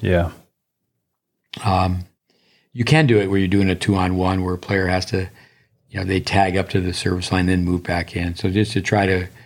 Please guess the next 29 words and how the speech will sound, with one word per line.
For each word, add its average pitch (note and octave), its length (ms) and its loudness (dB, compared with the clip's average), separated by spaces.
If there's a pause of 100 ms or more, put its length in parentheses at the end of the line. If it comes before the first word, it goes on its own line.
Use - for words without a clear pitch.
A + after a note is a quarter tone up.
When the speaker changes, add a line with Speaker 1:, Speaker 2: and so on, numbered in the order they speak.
(320)
Speaker 2:
avoid G2 560 2
the, F#2+ 280 0
the F#2+ 100 -2
pitfall F#2+ 540 0
of F2+ 60 -4
having F2+ 240 0
players F#2 640 -4 (100)
stand F#2 380 -4
in F2+ 100 -4
one F2 200 -6
place. F#2 540 -10
Speaker 1:
Right. F#2+ 160 -12 (840)
Speaker 2:
Couple A2 200 0 (120)
comments A2 340 2
on G#2 80 4
Jim G#2 220 0
Courier. A#2+ 400 2
He's F#2+ 80 -2
not G#2 160 0
a - 20 0
rich G#2+ 300 0
kid, G#2+ 480 0
Plant G2+ 320 -2
City. G#2+ 540 0 (760)
Uh, F#2+ 200 -2
he A2 160 0
first, A2 400 2 (480)
you G2 120 -20
know, G2 240 -4